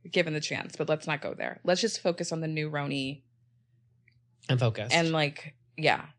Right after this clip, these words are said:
Speaker 1: Okay, we're gonna go to some audience questions. I could talk about this with you, and you'll, again, you'll have to come back on.
Speaker 2: I'd love to.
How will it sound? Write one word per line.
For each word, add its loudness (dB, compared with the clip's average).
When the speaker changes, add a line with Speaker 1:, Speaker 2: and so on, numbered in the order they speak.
Speaker 1:
Okay, 6
we're 0
gonna 6
go 8
to 6
some -2
audience 6
questions. -2
I 8
could 6
talk 6
about 4
this -6
with -4
you, 2
and 4
you'll, 8
again, 4
you'll 0
have -4
to -8
come -8
back -6
on. -6
Speaker 2:
I'd 6
love 2
to. -10